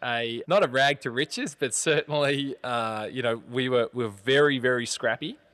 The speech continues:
and very capital efficient. And, uh, now we've, we've grown in the last six and a half years to over fifty stores in eight markets. And in New York, I would say that we,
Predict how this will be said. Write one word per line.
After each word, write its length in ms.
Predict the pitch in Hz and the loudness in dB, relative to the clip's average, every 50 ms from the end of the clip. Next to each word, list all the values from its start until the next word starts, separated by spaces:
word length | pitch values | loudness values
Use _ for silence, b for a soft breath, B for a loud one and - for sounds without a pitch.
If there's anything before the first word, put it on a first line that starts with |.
| - - | -16 -8
and 280 | 117 117 113 113 113 110 | -6 -4 -4 -4 -4 -2
very 280 | 101 123 127 131 139 143 | 0 2 4 4 4 2
capital 460 | - - 147 131 - - 131 127 120 | 0 0 0 0 0 -2 -4 -4 -4
efficient. 480 | 113 - 127 123 - 170 180 208 226 - b b b b b b b b b b - | -4 -4 -6 -6 -4 -2 -2 -4 -4 -8 b b b b b b b b b b -6
And, 460 | 123 120 120 120 120 120 120 110 - 127 | -2 -2 0 0 -2 -4 -6 -8 -4 -2
uh, 200 | 117 113 113 - - | -2 -2 -2 -4 -6
now 360 | 117 120 113 113 117 117 117 | -6 -4 -2 0 2 0 0
we've, 260 | 113 113 110 107 98 - _ | 2 2 0 0 -2 -4 _
we've 220 | - 127 120 - - | -4 -4 -4 -4 -2
grown 340 | - 120 117 120 120 123 120 | 2 4 4 4 4 2 0
in 80 | 113 | -4
the 60 | 110 | -4
last 280 | 110 110 107 110 107 - | -2 0 0 0 -2 -4
six 200 | - 120 - - | -8 -10 -10 -10
and 80 | 113 104 | -10 -6
a 40 | |
half 280 | 95 113 107 101 - - | -4 -4 -4 -4 -6 -10
years 300 | 110 110 113 113 107 - | -8 -6 -6 -6 -8 -8
to 420 | - - 104 101 98 98 98 98 - | -8 -4 -2 -2 0 -2 -2 -4 -2
over 220 | 110 117 107 117 107 | -2 -2 -2 -2 -4
fifty 320 | - 120 110 - 107 98 | -6 -10 -12 -10 -12 -12
stores 500 | - - - 110 104 107 104 107 101 104 | -8 -4 -2 -2 -2 -2 -2 -4 -6 -8
in 140 | 101 98 101 | -8 -6 -4
eight 220 | 104 107 104 - | -4 -4 -4 -6
markets. 720 | 107 101 104 110 117 - - 123 139 - - - - - - b b b b b b b b _ - | -6 -6 -4 -4 -4 -2 -2 -2 -4 -4 -8 -16 -18 -18 -20 b b b b b b b b _ -8
And 480 | - 120 120 123 123 127 131 127 120 | -6 -4 -2 -4 -4 -4 -6 -8 -8
in 240 | - 110 135 135 139 | -8 -8 -6 -4 -4
New 100 | 143 151 | -2 -2
York, 340 | 151 160 185 208 185 - - | 0 2 2 2 2 2 2
I 40 | 147 | 0
would 160 | 143 139 - | 0 0 -2
say 260 | - 170 170 196 165 | 0 0 2 2 2
that 220 | 120 120 117 - 123 | 0 -2 -4 -4 -4
we, 200 | 127 131 127 | -6 -6 -6